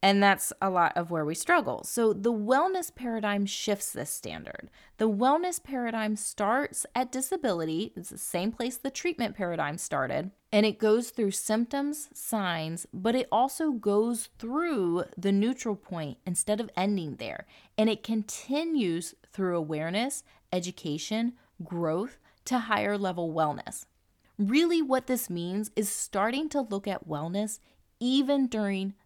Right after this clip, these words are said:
the treatment phase. So let me give you an example because hopefully this is making sense, but I understand it can be a little confusing. If someone suffers a heart attack and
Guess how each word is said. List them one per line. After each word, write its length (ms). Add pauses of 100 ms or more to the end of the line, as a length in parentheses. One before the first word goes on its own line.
the 80
treatment 540
phase. 420 (560)
So 200
let 220
me 120
give 120
you 140
an 80
example 480
because 420 (380)
hopefully 680
this 180
is 140
making 300
sense, 260
but 120
I 100
understand 420
it 80
can 80
be 100
a 60
little 180
confusing. 540 (680)
If 140
someone 400
suffers 400
a 60
heart 200
attack 320
and 100